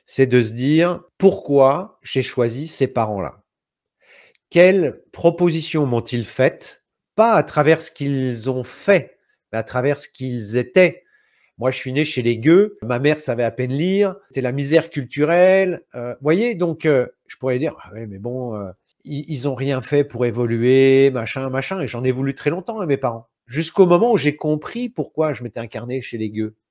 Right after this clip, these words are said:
Ben, si vous arrivez à faire ce, ce même travail, vous voyez qu'après, vous regardez vos parents avec un œil, euh, différent.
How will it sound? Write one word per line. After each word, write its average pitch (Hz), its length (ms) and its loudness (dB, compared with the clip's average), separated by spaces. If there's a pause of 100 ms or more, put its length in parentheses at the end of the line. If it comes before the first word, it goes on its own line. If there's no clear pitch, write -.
(240)
Ben, 143 160 0 (200)
si - 280 -8
vous 208 120 0
arrivez 185 240 4
à 151 120 2
faire 156 460 0 (360)
ce, - 500 -4
ce - 200 -10
même 180 280 0
travail, 151 720 -4 (440)
vous 123 120 -4
voyez 135 360 2
qu'après, 185 560 -2 (240)
vous 120 120 -8
regardez 135 520 0
vos 131 160 -4
parents 143 580 -4 (340)
avec 135 640 0
un 127 300 -4
œil, 156 340 2
euh, 117 380 0
différent. 139 680 -6